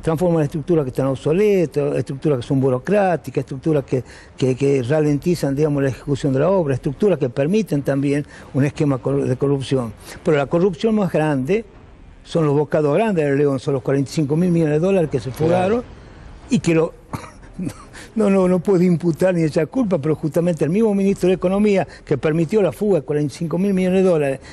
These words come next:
Speaker 1: que endeudó el país por varias generaciones, por cien años,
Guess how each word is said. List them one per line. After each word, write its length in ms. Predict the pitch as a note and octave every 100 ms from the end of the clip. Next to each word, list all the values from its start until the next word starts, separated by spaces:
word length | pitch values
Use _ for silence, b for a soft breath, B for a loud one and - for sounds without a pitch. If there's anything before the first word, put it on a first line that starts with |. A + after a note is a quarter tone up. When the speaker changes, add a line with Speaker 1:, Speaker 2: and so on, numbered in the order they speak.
| B
Speaker 1:
que 100 | -
endeudó 320 | D#3 E3 F#3 G3+
el 100 | D3
país 280 | F3+ G3
por 180 | - D3+
varias 240 | F3 F3+ -
generaciones, 580 | D#3+ E3+ D#3+ G3+ D#3
por 160 | C#3 C#3+
cien 180 | G#3 G3+
años, 360 | G3 A3 B3